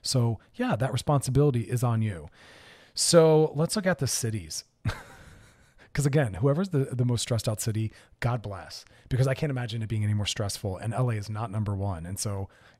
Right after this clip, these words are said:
God bless it. Okay. Ready for this one? Drum roll, please. The study found that the most stressful city in the world is Hong Kong. You guys, I'm sending my love and heart and positive vibes to Hong Kong because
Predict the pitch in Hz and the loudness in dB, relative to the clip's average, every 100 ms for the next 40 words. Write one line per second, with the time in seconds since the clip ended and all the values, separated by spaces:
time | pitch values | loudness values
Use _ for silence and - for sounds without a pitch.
0 | - 131 120 110 - - _ - - - | -4 0 0 -2 -4 -10 _ -20 -20 -18
1 | - 175 170 - _ _ _ _ - - | 0 4 4 2 _ _ _ _ -20 -20
2 | - _ 127 151 156 160 175 156 143 151 | -20 _ 2 2 4 2 4 4 4 4
3 | 123 104 - 120 139 139 - 113 117 - | 4 0 -2 0 0 -2 -8 -2 0 2
4 | 143 165 - 160 131 76 76 - - 107 | 2 0 2 0 0 -4 -12 -12 -8 -2
5 | 120 123 113 - - - - 135 139 165 | 2 2 2 -4 -6 -6 0 0 0 -2
6 | 151 - 143 143 117 156 131 107 101 - | -2 2 2 2 2 2 2 0 -4 -4
7 | 101 107 143 - _ _ _ - - 107 | -4 -2 -4 -8 _ _ _ -14 -4 -2
8 | 104 120 120 - - 170 120 92 - _ | 0 -2 -4 -8 -2 2 2 -2 -8 _
9 | _ _ _ _ 135 139 139 135 127 110 | _ _ _ _ 0 2 4 0 -2 -2
10 | 139 139 127 117 127 131 120 120 107 127 | 2 6 6 6 4 4 0 -8 -4 0
11 | 120 123 - - - 117 110 123 117 113 | 0 -2 -8 -20 -18 -10 0 2 4 4
12 | 110 107 - 104 107 104 104 101 98 107 | 4 0 -2 -2 0 0 -2 -2 -4 -6
13 | 101 95 | -8 -8